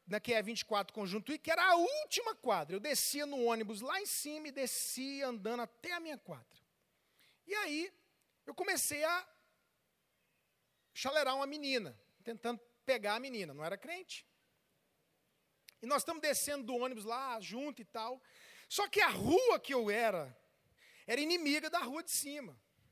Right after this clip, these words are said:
E um, existia um atalho pra ir pra minha casa pela rua de cima. Eu nunca ia por lá,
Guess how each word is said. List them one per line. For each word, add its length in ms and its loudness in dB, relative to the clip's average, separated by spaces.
E 180 2
um, 220 4
existia 420 -2
um 60 0
atalho 640 2
pra 220 -2
ir 60 -4
pra 120 -4
minha 180 -6
casa 320 -4
pela 260 -6
rua 280 -6
de 160 -10
cima. 520 -6
Eu 200 10
nunca 420 0
ia 180 -2
por 200 -6
lá, 300 -2